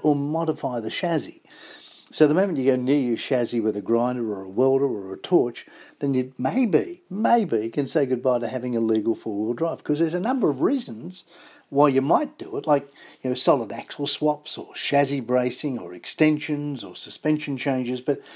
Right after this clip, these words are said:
to do it properly, you need an engineer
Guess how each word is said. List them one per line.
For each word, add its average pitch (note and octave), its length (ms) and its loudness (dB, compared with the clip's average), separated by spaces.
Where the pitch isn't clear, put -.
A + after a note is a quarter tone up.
to - 80 -2
do C#4 160 2
it - 100 -4
properly, G#2 440 -4
you E3 120 4
need F3+ 260 0
an C3 220 -4
engineer D3 800 -2